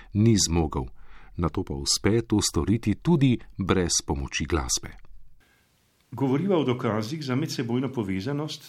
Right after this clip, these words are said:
Speaker 2: dveh sosednjih mehanizmov v možganih, ki tudi sodelujeta. Imam prijatelje glasbenike, ki se jim ob glasbi, ki jo igrajo v duhu,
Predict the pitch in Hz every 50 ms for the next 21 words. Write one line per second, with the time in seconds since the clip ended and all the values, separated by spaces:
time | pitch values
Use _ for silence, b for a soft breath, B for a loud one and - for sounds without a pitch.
0 | - 123 104 104 120 139 139 - - 117 - - - 143 139 143 139 135 - -
1 | - b b b b b b b - 110 117 117 - 113 101 101 98 95 90 107
2 | 131 151 143 127 110 92 82 - 98 98 110 143 175 - - - - b b b
3 | b b b b b b b b b b _ _ _ - - 156 156 147 139 -
4 | - - - _ _ _ _ - 139 120 123 117 - 117 117 131 175 175 117 98
5 | 90 82 76 - - - _ _ _ _ b b b b b b b b _ -
6 | 135 160 156 156 147 143 151 170 170 180 170 143 131 135 131 - - - _ -
7 | 113 120 131 127 135 139 151 165 170 175 170 170 180 170 170 - 135 - - -
8 | 139 131 131 143 - - - - 123 120 135 131 131 127 123 107 101 113 127 135
9 | 151 160 165 165 151 - 139 123 110 98 110 110 113 120 139 160 160 151 123 117
10 | 143 156 160 165 165 170